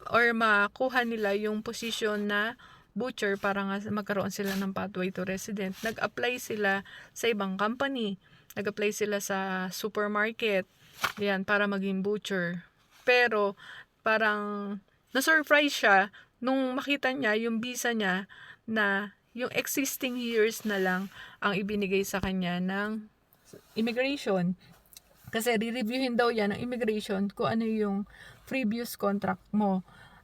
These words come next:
na binigay sa'yo. So, kung three years ka, yung contract mo, tapos nakapag-work ka ni-, dito sa, sa company ng T K or Ovation ng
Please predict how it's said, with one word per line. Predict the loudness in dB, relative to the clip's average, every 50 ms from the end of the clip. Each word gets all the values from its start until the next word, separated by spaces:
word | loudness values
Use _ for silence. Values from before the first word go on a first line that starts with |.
| -2
na | 0 2 2 4 2 2 2
binigay | 2 2 2 2 2 0 0 0
sa'yo. | 0 0 0 2 2 2 0 -2 -4 -6 _
So, | _ -6 -4 -4 -2
kung | 0 0 0 0 2
three | 2 2 2 2
years | 0 -2 -4 -4 0
ka, | 2 4 4 6 4 2 -2 -6 -12 _ _ _ _ _ _ _
yung | _ -4 -2 -2 0
contract | 0 -2 -2 0 0 -2 0 0
mo, | -2 0 2 2 2 0 0 _
tapos | 2 2 2 2 0 -2 -2 -2 -8 -14 _ _ _ _ _ _ _ _ _ _ -8
nakapag-work | -6 -6 -2 -2 -2 -2 0 0 0 0 0 -2 -2
ka | -2
ni-, | 0 0 0
dito | -2 -2 -2 -4 -4 -2 -4 -4
sa, | -4 -4 -2 -2 0 0 0 -2 -4 -4 -6 -12 _ _ _ _ _ _ _ _ _ _ _ _
sa | -6 -4 -2 -2 0 0 -2 -2 -4 -2
company | 0 0 0 0 0 -2 -4 -4 -4 -2 -2 -2 -4 -6 -10 -16 -20 -20 -20 -20 _ _
ng | -8 -6 -4 -2 -2 0 0 2 2 0 0 0
T | -2 -4 -4
K | -2 -2 -2 -2 -2 -2 -4 -6 -6
or | -4 -4 -4 -2 -2
Ovation | -2 -2 0 -2 -2 -4 -4 -4 -2 0 0 0 0 0 -2 -2 -6 _ _ _ -2
ng | 0 0 2 2 0 0 0 0 -2